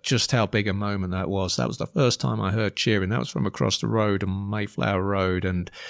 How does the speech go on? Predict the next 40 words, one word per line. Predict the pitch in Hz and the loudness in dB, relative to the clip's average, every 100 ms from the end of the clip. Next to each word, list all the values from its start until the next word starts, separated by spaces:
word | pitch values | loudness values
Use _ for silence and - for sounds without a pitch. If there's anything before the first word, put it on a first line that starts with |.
| - - | -14 -4
I | 107 | 0
remember | 101 101 101 | 2 4 4
my, | 98 101 98 92 | 2 2 2 2
uh, | |
sister | 87 - 123 - 95 | 2 4 2 2 2
enjoying | 92 92 117 107 90 | 2 2 4 4 2
that, | 87 98 - | 0 -2 -2
and | 101 92 87 87 | -2 -2 -2 -2
every, | 113 101 107 104 107 101 95 92 87 _ - - - - _ - | -2 -2 -6 -6 -2 0 2 0 -2 _ -16 -16 -20 -20 _ -8
I | |
think | - 107 - | -4 -4 -4
every | - | -4
game | 110 113 107 | -2 -2 0
after | 107 104 104 - | 0 0 0 -2
that, | 95 104 101 - | 0 0 0 0
she | - | 0
would | 92 | 0
mute | 110 98 | 0 -2
the | - | -2
T | - 107 | 0 0
V | 98 101 | 2 2
when | 95 98 | 2 0
England | 104 104 90 | -2 -2 0
scored. | - - 95 92 | 0 2 2 2
You | |
know, | 98 95 | 0 0
when | 95 | -2
they | |
put | 92 - 85 | -2 -2 -2
the | |
penalties, | 101 104 98 - 87 - - | -2 -2 -2 -2 -4 -4 -4
uh, | - 90 50 50 50 50 | -2 0 0 0 -2 -4
into | - 50 - - | -4 -4 -4 -4
the | - | -2
back | 95 90 | 0 -2
of | - | -2
the | 98 | -4
net | 98 95 | -2 -2
against | 90 85 - | -2 -2 -2
Cameroon, | - 117 92 90 98 95 90 | 0 0 2 0 0 0 -2